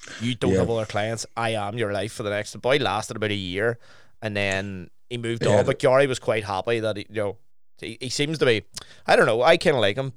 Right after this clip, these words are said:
Speaker 1: People are starting to hate on him a bit because he's all fucking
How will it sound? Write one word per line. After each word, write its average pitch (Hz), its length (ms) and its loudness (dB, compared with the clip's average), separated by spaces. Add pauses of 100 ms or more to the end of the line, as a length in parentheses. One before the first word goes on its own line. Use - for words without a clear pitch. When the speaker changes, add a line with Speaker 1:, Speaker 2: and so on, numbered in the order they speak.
Speaker 1:
People 147 240 0
are 135 40 -2
starting 120 240 0
to 101 60 -8
hate 87 160 -2
on 104 140 -2
him 113 120 -6
a 107 40 -8
bit 110 220 -2
because 98 260 -6
he's 95 300 -6
all 90 300 -2
fucking 85 580 -8